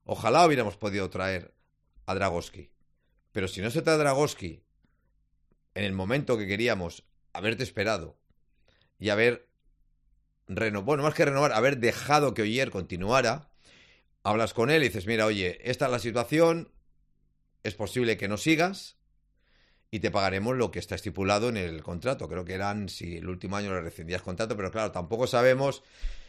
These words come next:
si la rescisión de contrato tenía que ser o, o el de, o decirle que no antes del treinta de junio, después de, es que estos temas contractuales a veces son difíciles.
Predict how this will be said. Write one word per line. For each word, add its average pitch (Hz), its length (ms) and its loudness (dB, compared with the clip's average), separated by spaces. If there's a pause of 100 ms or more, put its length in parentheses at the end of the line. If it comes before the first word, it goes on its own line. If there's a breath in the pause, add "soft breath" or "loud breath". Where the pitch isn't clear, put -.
si - 260 -2
la 123 140 6
rescisión 117 440 0
de 135 120 2
contrato 127 480 2
tenía 113 280 -2
que 117 100 0
ser 113 420 -2
o, 98 240 -4 (100)
o 104 120 -2
el 98 100 -6
de, 95 140 -8
o 104 120 -2
decirle 120 400 -2
que 123 140 2
no 127 180 4
antes 117 220 2
del 107 160 -2
treinta 110 280 0
de 120 100 4
junio, 147 440 0
después 113 360 -2
de, 107 160 -6
es 107 60 -6
que - 260 -12 (440 soft breath)
estos 139 300 0
temas 135 220 4
contractuales 117 600 0
a 104 60 0
veces 98 200 -2
son 90 140 -8
difíciles. - 640 -16